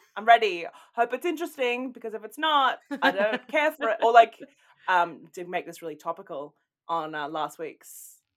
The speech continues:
Speaker 1: RuPaul's Drag Race.
Speaker 2: <laughs>
Speaker 1: Um, there was a roasting thing, and Utica just had a bunch of, like, fat jokes, but, like, not very, just, like, really bad fat jokes, and she
Speaker 2: Mm.
Speaker 1: apologized for it on Twitter. It was so funny because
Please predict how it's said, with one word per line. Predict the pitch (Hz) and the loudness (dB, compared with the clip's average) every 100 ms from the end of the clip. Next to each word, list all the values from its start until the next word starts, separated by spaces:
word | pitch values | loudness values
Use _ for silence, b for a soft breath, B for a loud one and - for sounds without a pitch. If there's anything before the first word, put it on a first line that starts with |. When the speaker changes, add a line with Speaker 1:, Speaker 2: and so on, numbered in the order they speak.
| - | -18
Speaker 1:
RuPaul's | 175 147 147 | -18 -16 -14
Drag | 156 165 | -12 -10
Race. | 156 214 - - - | -10 -10 -12 -12 -10
Speaker 2:
<laughs> | 226 | -4
Speaker 1:
Um, | 254 277 294 320 277 | 4 4 6 2 0
there | 311 254 302 269 - 208 | -4 -2 -2 -4 -4 -4
was | 185 | -4
a | |
roasting | 165 180 202 - 185 175 | -4 -4 -4 -8 -16 -12
thing, | 170 160 | -14 -14
and | 160 175 | -16 -18
Utica | 190 190 190 160 151 156 | -14 -12 -8 -8 -8 -14
just | 170 - | -14 -14
had | 160 151 | -14 -12
a | - 151 | -12 -8
bunch | 156 156 165 | -8 -8 -14
of, | 165 | -14
like, | 160 123 - | -12 -14 -8
fat | 151 - | -8 -6
jokes, | 214 - | -10 -8
but, | 302 | -8
like, | 311 | -2
not | 311 370 359 | 6 6 6
very, | 349 339 294 b b b | 0 0 -4 b b b
just, | - | -4
like, | 622 359 | -2 -2
really | 330 | -4
bad | - 165 147 - - | -2 0 0 0 0
fat | 320 - | -2 0
jokes, | 427 233 | -4 -2
and | 196 | -2
she | 165 | -4
Speaker 2:
Mm. | 165 | -8
Speaker 1:
apologized | 160 220 240 269 226 226 | -8 -4 -2 2 2 0
for | 202 | -8
it | |
on | 180 | -8
Twitter. | 175 180 180 | -12 -12 -10
It | 147 | -10
was | 165 | -10
so | 190 180 | -8 -8
funny | 185 170 156 - | -8 -12 -12 -12
because | - 160 160 - | -8 -8 -10 -18